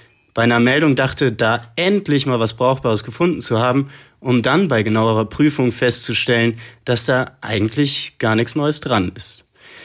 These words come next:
Oder ein anderer Fall. Schlagzeile, so oder so ähnlich, Betrunkener uriniert am helllichten Tag in der Fußgängerzone.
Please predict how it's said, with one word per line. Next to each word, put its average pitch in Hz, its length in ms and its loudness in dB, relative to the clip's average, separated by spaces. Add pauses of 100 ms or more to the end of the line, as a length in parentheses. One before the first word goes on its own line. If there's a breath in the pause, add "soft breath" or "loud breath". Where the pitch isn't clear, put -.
(400 loud breath)
Oder 139 160 2
ein 120 80 0
anderer 139 340 2
Fall. 87 400 -4
Schlagzeile, 156 960 0
so 107 200 -4
oder 101 160 0
so 98 80 -2
ähnlich, 131 440 2 (300 loud breath)
Betrunkener 185 720 0
uriniert 117 500 2
am 107 240 0
helllichten 143 460 2
Tag 127 340 0
in 147 60 0
der 135 100 2
Fußgängerzone. - 840 -2